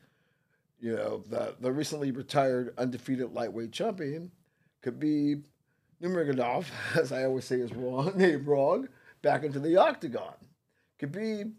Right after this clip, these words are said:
you know, twenty-seven, he, he walked away, as we talked about last fall. And, you know, he promised his mom, you know, after his dad passed away, those fighting days are done.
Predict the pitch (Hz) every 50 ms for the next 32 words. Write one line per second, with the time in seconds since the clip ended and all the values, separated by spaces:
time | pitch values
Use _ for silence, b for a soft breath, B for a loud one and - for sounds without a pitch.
0 | _ _ - 131 131 123 - - 156 160 160 139 - 156 147 139 131 135 131 131
1 | 127 131 123 135 135 135 147 156 147 135 - - 139 165 185 175 143 120 110 120
2 | 120 113 139 135 135 127 - - 127 104 127 123 120 104 - 117 120 110 110 -
3 | - - - 113 110 110 123 175 214 - _ _ _ _ _ _ _ _ _ _
4 | _ _ _ _ _ _ - 110 117 120 120 120 120 120 120 110 117 123 - -
5 | 151 165 175 175 175 175 147 139 135 139 135 135 135 135 131 139 147 143 - -
6 | 127 120 120 120 120 - 135 139 127 - - 135 131 113 110 139 127 117 113 -
7 | 131 127 131 131 135 123 - - - 127 120 117 117 117 117 120 117 104 117 113
8 | 113 139 180 185 160 113 - -